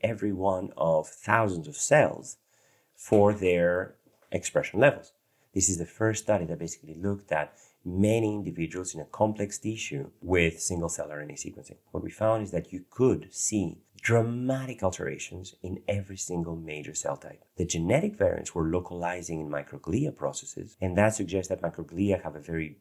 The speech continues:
strong role in propagating these very subtle genetic changes, but that ultimately what was changing in Alzheimer's disease was not just the microglia.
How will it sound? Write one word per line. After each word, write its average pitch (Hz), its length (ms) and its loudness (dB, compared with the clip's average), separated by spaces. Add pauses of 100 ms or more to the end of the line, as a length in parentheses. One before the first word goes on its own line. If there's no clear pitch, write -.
strong 98 540 4
role 104 540 0
in 95 160 -2
propagating 95 840 0 (160)
these 85 240 -6
very 92 160 2
subtle 113 320 4
genetic 87 420 -4
changes, 85 540 -4
but 113 140 4
that 110 200 2
ultimately 104 540 2
what 92 200 2
was 95 140 -2
changing 160 480 0
in 87 80 -4
Alzheimer's 85 460 -2
disease 82 320 -6
was 92 200 -2
not 110 240 0
just - 280 -2
the 95 40 4
microglia. 85 580 -4